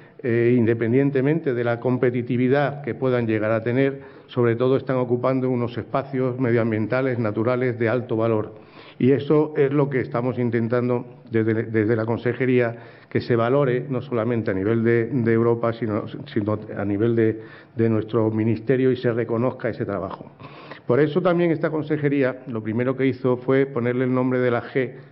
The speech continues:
de ganadería. Todo el mundo sabemos que agricultura incluye agricultura y ganadería, pero le pusimos la ganadería precisamente porque queríamos que se visualizara la ganadería y se visualizara sobre todo ese tipo de ganadería y ese modelo, como yo decía antes,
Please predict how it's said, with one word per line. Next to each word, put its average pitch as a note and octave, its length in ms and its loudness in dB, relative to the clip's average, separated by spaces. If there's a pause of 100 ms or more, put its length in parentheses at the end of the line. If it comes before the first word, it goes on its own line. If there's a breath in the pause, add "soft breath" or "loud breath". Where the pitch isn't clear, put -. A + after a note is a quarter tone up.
(140 loud breath)
de G#2+ 140 -4
ganadería. A2+ 600 2
Todo A2+ 200 -2
el A2+ 40 0
mundo A#2+ 220 0
sabemos A#2 440 0
que A2+ 100 -2
agricultura G#2+ 640 0
incluye A#2+ 360 0
agricultura A2 520 0
y - 20 2
ganadería, A#2+ 500 4 (460 loud breath)
pero A#2+ 160 2
le B2 80 4
pusimos D#3 420 2
la D#3 120 2
ganadería C#3 580 0
precisamente C3+ 680 0
porque B2+ 220 -2
queríamos B2+ 320 2
que C#3+ 120 -2
se C#3+ 140 -4
visualizara A#2 760 -2
la A2 80 -4
ganadería F#2+ 480 -6 (320 loud breath)
y - 80 2
se - 100 -2
visualizara C3+ 600 2
sobre C3+ 260 -2
todo B2+ 300 -2 (280 loud breath)
ese C#3+ 260 0
tipo C#3+ 280 2
de C#3 100 4
ganadería C3 520 0
y D3 80 4
ese D3 200 2
modelo, D3 420 2
como B2+ 180 -4
yo B2+ 100 0
decía B2 320 -2
antes, A#2+ 300 -6